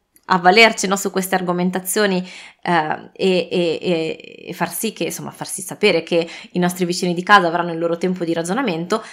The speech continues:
nel caso dei nostri bambini questa capacità di ragionamento ovviamente in base alla loro età non è uguale alla nostra, quindi non possiamo appoggiarci pienamente su questa capacità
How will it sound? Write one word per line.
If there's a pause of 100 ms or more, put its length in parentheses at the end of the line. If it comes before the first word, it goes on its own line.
nel
caso
dei
nostri
bambini
questa
capacità
di
ragionamento
ovviamente
in
base
alla
loro
età
non
è
uguale
alla
nostra,
quindi
non
possiamo
appoggiarci
pienamente
su
questa
capacità